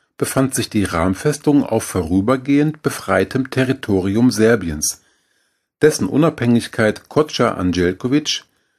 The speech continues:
mit freiwilligen Verbänden und Hilfe der Habsburger Monarchie durchgesetzt hatte. Zu dieser Zeit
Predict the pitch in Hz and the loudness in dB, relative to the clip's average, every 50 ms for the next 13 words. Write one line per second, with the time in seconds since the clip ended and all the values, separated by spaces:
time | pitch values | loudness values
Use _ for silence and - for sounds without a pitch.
0 | _ _ _ - 113 110 - - - 107 127 170 165 170 147 139 135 131 131 - | _ _ _ -4 -4 -4 -4 -4 0 2 2 2 2 2 2 2 2 2 0 -2
1 | 135 117 110 120 127 143 143 139 147 139 - - - 151 165 165 - - 151 165 | -4 -4 0 0 2 2 2 2 2 0 0 0 0 0 0 -2 -4 -2 0 0
2 | 170 - - 113 110 101 87 - 123 - - - - - - 101 95 98 98 95 | 0 0 0 0 2 2 2 2 0 -2 -2 -6 -10 -6 -4 -2 0 0 0 0
3 | 92 87 85 82 80 - - 143 156 131 113 123 127 123 - - 92 80 80 73 | 0 0 0 0 -2 -2 -2 -2 -2 2 4 4 4 2 2 -2 -2 -2 -2 -4
4 | - - - - 80 - - 76 76 _ _ _ _ _ _ _ _ _ _ _ | -4 -6 -8 -10 -14 -14 -14 -20 -20 _ _ _ _ _ _ _ _ _ _ _
5 | _ _ _ _ _ _ _ _ _ _ - - 113 98 95 139 160 190 170 - | _ _ _ _ _ _ _ _ _ _ -8 -4 -2 0 2 2 4 4 4 2
6 | - - - 131 131 131 127 - - - | 2 -2 0 2 2 2 0 -2 -8 -20